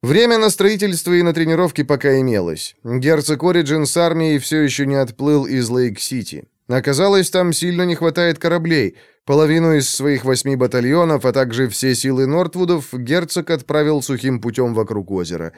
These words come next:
Сам с четырьмя лучшими батальонами надеялся собрать флот и быстро пересечь дымную даль, но даже для половины кайров транспорт пока не нашёлся. После одной из вылазок в город Джо отпросился у Льда и наведался на базар, разузнать о Луизе.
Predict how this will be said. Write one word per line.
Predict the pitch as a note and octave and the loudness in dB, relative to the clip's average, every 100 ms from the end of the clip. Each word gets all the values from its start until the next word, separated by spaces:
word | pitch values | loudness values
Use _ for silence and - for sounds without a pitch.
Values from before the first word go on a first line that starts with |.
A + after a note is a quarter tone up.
| - _ - | -20 _ -6
Сам | - E3+ F#3 | 0 2 2
с | E3+ | -2
четырьмя | F#3+ F#3 F3+ F#3+ | -4 -2 0 0
лучшими | F#3 F#3 - F3 E3+ | 0 -2 -2 -2 0
батальонами | E3 D#3+ D#3 E3+ E3+ E3+ | 0 0 0 0 0 -2
надеялся | D#3 D3+ D#3+ D3+ D#3 | 0 0 0 -2 -2
собрать | C3+ C#3 C3+ B2 | -2 0 0 0
флот | - C3+ D#3 C#3+ | -2 0 0 0
и | |
быстро | B2 D3 - C#3 | 0 -2 -2 -6
пересечь | B2+ B2+ A2 B2+ G#2 | -4 -4 -2 -2 -2
дымную | G#2+ B2 B2 C3+ D3 | -4 -2 -2 0 0
даль, | D3+ C#3 F#2+ - _ _ | 2 0 -2 -12 _ _
но | F3 | 0
даже | E3+ F3 D#3+ | 2 4 2
для | C#3+ D3+ | 2 0
половины | C#3 D#3 D3+ A#2 G2+ F#2+ | 2 2 2 2 -2 0
кайров | C#3+ C#3+ A#2+ G2 | 2 2 2 0
транспорт | G#2 G2 - - F#2 - | -4 -4 -4 -6 -8 -6
пока | G2+ F#2+ | -6 -4
не | F#2+ | -2
нашёлся. | G2+ G#2+ - C#2+ B1+ - - _ _ _ _ _ _ _ _ | -2 -4 -4 -8 -8 -16 -20 _ _ _ _ _ _ _ _
После | - G3 G3 | 0 0 2
одной | G3 F3+ G#3+ | 2 2 2
из | G3 | 2
вылазок | G3 G#3 F#3+ E3 | 2 2 2 2
в | D#3 D#3 | -2 2
город | G3+ G3+ D#3+ | 4 4 2
Джо | C#3 B2+ F3+ | -2 0 2
отпросился | E3 - D3 - E3 D3 D#3 | 2 2 2 2 2 2 2
у | D3+ | 2
Льда | D#3 F#3+ F3+ | 2 2 2
и | |
наведался | D#3+ D#3+ D#3 D3 C3+ C3 | 2 2 2 2 2 0
на | B2 | 2
базар, | A#2+ G2+ G2 D#2+ - _ | 2 2 0 -2 -10 _
разузнать | G#2 A#2 A2+ A#2+ A2 G2+ A2 | -2 -2 -2 -4 -4 -4 -2
о | |
Луизе. | A#2+ B2+ F#2+ D2 C2+ | -2 -2 -4 -6 -12